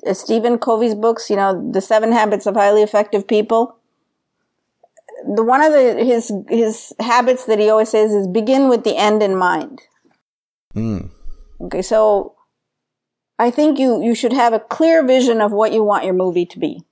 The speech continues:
Speaker 1: you know?
Speaker 2: Mm-hmm.
Speaker 1: And everything you do should be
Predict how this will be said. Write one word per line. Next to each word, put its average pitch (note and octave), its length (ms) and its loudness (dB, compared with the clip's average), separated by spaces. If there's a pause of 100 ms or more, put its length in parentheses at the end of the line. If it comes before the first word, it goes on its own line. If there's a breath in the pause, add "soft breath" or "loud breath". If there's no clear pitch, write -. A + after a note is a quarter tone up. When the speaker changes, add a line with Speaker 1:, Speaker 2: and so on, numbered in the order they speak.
(520)
Speaker 1:
you - 80 -12
know? F3+ 220 -10 (600)
Speaker 2:
Mm-hmm. G#2+ 500 -6
Speaker 1:
And G3 400 -2
everything D#4+ 580 2
you B3 180 2
do G#3 540 2 (320)
should G#3 320 -4
be G#3 340 0